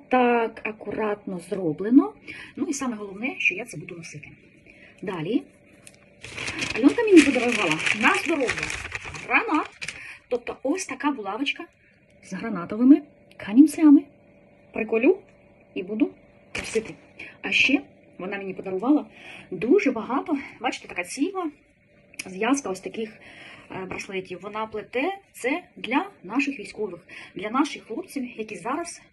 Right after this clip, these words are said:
оберігають нас з вами. Альонка, я тобі безмежно вдячна за твій подарунок і бажаю, щоб те добро, яке ти вклала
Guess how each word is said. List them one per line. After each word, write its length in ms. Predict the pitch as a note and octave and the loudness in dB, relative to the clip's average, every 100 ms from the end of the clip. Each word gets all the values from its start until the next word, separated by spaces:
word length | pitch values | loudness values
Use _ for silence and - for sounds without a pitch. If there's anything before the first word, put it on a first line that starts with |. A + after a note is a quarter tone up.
| _ - - | _ -20 -4
оберігають 600 | D#4 C4+ G3 A3 B3 B3 - - | 0 0 -2 -4 -6 -8 -18 -14
нас 380 | F#3 G3+ - - _ | -12 -12 -14 -18 _
з 120 | - E3 | -16 -10
вами. 220 | D3+ D3 - _ - - - G#3 | -8 -8 -12 _ -20 -20 -14 -2
Альонка, 280 | A#3+ A3 - - - | -2 -2 -12 -18 -6
я 120 | B3 | -4
тобі 300 | - D3+ D#3 - | -4 -8 -10 -12
безмежно 400 | G#3+ D#4+ D#4+ B3 | -8 -6 -2 -2
вдячна 360 | F#3+ D#3+ - D3+ | -2 -6 -6 -6
за 80 | |
твій 120 | - F3 | -12 -14
подарунок 460 | E3 E3+ C#4+ D4+ - - - - | -12 -2 -2 -2 -10 -20 -20 -12
і 100 | G3+ | -8
бажаю, 420 | A3+ E4+ F4+ F3 - - | -4 -2 -2 -4 -6 0
щоб 260 | E4 B3 - - - | 2 2 -6 -20 2
те 120 | E4 | 4
добро, 400 | E4 A#3+ A#3 D#3+ - | 4 2 0 0 -4
яке 180 | G#3 C#4 | -2 -2
ти 100 | A#3 | -2
вклала 400 | - G#3+ F3 | -4 -2 -2